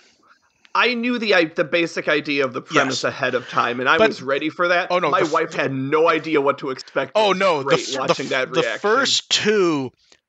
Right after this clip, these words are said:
Speaker 2: are so dedicated to the idea, it almost is too much in the sense of, I don't know what the show is doing yet.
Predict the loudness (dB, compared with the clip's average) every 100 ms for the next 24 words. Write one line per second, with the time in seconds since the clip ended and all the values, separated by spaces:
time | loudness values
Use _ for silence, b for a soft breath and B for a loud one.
0 | _ _ -20 _ 0 0 2 2 4 4
1 | 2 0 0 2 2 0 0 0 0 -2
2 | -2 2 2 2 2 -4 -4 0 2 2
3 | -2 b b b b _ _ _ _ 0
4 | 0 -2 -18 _ _ _ -2 2 4 4
5 | 2 2 2 0 -2 0 0 0 -4 -10
6 | _ _ -2 -2 2 0 2 -2 0 2
7 | 0 -4 0 2 2 0 0 2 2 2
8 | -4 0 0 0 0 2 4 4 2 0
9 | -4 -8 _ 0 2 0 0 -6 -6 -10